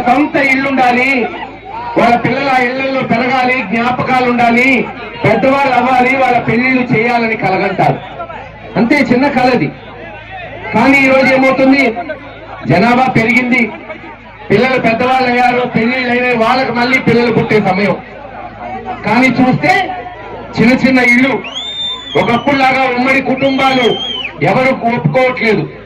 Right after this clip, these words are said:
అందరూ కూడా ఎవరికి వాళ్ళు బ్రతకాలని ఆశిస్తున్నారు. మరి ఇటువంటి సమయంలో ఒక ఇల్లు కావాలని ఆశిస్తున్న ఈ సమయంలో మీరు చూస్తే నడికుడి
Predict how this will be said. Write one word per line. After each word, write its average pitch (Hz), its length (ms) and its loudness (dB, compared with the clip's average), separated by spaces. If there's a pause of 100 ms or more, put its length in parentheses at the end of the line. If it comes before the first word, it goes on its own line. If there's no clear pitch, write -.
(400)
అందరూ 277 360 2
కూడా 262 140 0 (160)
ఎవరికి 247 340 -2
వాళ్ళు 233 240 0
బ్రతకాలని 233 600 -4
ఆశిస్తున్నారు. 202 580 -4 (760)
మరి 226 160 2
ఇటువంటి 233 300 0 (100)
సమయంలో 247 480 0 (880)
ఒక 185 80 0 (160)
ఇల్లు 226 180 0 (100)
కావాలని 233 460 0 (100)
ఆశిస్తున్న 214 380 -2 (140)
ఈ - 20 0 (140)
సమయంలో 226 420 -2
మీరు 214 220 -2
చూస్తే 214 320 2 (1200)
నడికుడి 254 480 2